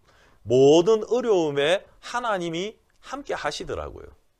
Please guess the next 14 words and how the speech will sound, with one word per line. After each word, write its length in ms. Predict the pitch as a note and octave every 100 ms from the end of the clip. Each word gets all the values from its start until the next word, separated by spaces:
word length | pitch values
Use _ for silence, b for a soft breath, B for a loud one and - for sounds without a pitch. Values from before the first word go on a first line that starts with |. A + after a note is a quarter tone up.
| _ _ _ _ _ _ _ _ _ _ _ b b
요즘은 320 | D3+ E3+ D4+
사람들이 520 | B3 A3 B3 C4+ G#3 A#2
저보고 300 | B2 F#3+ A2+
그래요. 220 | F#2 D#2+
어떻게 320 | F#2+ F#3 A3+
그래 220 | C#3 C#3
담대하냐고 760 | - F#2 A#2+ D3+ G3 D#4 B3 G#2+
이야기를 380 | E2+ F2 E2 D2
합니다. 360 | D2+ C2+ - _ _ _ - - - _ _ _ _ _ _ _ _ b b b b b b b
여러분, 420 | D#3 B3+ F#3 B2+
담대한 640 | G2+ G2+ A#2+ C#3+ G3+ C4+ D4
것은 580 | F#3+ A2+ F#2+ E2+ C#2+ C2 - _ _ _
그리스도인의 720 | F3+ E3 E3+ G3 A3+ A3+ E3+
성품입니다. 800 | - A2+ F#2+ G2 D2+ C#2 A#1+ G1+